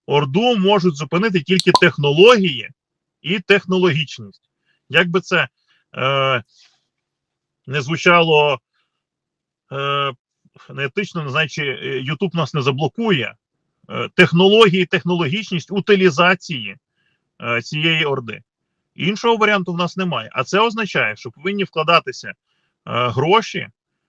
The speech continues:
у розробку наших вітчизняних технологій, в закупівлю F P V-дронів, розробку нових стратегій застосування не тільки F P V-дронів, а загалом безпілотних систем. І це не тільки, е,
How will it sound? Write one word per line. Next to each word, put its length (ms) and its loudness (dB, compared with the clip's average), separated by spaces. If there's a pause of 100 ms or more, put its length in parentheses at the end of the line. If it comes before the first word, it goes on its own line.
(140)
у 100 -8
розробку 500 0
наших 400 0
вітчизняних 580 -2
технологій, 580 -2
в 40 -8
закупівлю 760 -2 (380)
F 120 -8
P 220 2
V-дронів, 580 4 (640)
розробку 540 0
нових 360 0
стратегій 680 0
застосування 840 -2 (340)
не 120 -8
тільки 300 0
F 140 4
P 80 -6
V-дронів, 520 -2
а 100 0
загалом 640 2 (440)
безпілотних 800 0
систем. 520 -4 (640)
І 80 -12
це 140 -6
не 100 2
тільки, 520 -2 (360)
е, 420 0